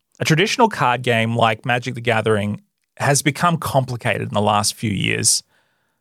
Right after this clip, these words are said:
But in order to simplify it, I'll break it down into a couple of small parts. The most fundamental part of a card game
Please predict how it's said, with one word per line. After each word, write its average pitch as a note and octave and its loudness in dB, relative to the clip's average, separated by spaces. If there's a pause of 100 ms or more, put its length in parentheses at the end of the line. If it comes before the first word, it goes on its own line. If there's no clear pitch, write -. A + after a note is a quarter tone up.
(160)
But C3 0
in D3 2
order F#3 4
to C#4+ 4
simplify A#2+ 2
it, A2 -4
I'll B2 4
break B2 0
it C#3+ -6
down A2+ 2
into A2+ -2
a A2 -2
couple C#3 2 (440)
of A2 0
small G#2+ 2
parts. - 0 (1200)
The D3 0
most F3+ 2
fundamental C3+ 2
part C#3 2 (280)
of A2+ 2 (140)
a A2+ 0
card B2+ 0
game B2+ 0